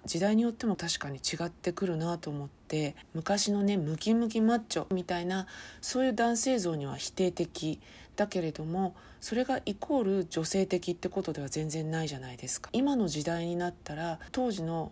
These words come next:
ムキムキマッチョ、俺についてこいっていうタイプの人は、男性的というよりも荒々しいっていう感じに捉えられたりすると思うので、時代によってもすごく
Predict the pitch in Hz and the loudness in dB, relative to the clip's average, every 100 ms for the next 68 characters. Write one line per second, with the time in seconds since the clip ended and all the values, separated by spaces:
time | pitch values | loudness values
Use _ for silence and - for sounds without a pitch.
0 | - 151 160 202 208 202 190 185 - 165 | -6 -6 0 2 2 2 2 2 -2 0
1 | 156 156 175 170 - 175 165 165 95 175 | 2 2 0 0 -2 -2 -4 -2 0 -2
2 | - 165 165 180 175 160 156 139 - 160 | -2 -2 0 -2 0 -2 -6 -6 -6 -4
3 | 160 170 - - - - 180 254 - 254 | -2 -2 -4 -14 -4 2 4 4 2 2
4 | 233 - 220 220 220 165 147 156 147 151 | 0 0 2 4 2 0 -4 -4 -2 2
5 | 180 233 226 214 185 - - - 160 151 | 6 6 6 2 0 -4 -8 -4 0 0
6 | 151 160 147 151 147 151 156 160 156 143 | -2 -4 -4 -6 -6 -4 -2 -2 -4 -6
7 | 135 - 139 139 151 160 170 156 147 170 | -8 -8 -8 -8 -6 -4 -4 -4 -4 -4
8 | 160 - - 147 147 175 196 208 208 - | -6 -10 -10 -6 -2 2 4 4 2 0
9 | 208 180 170 208 - 226 226 | 0 0 -2 -4 -2 -2 -2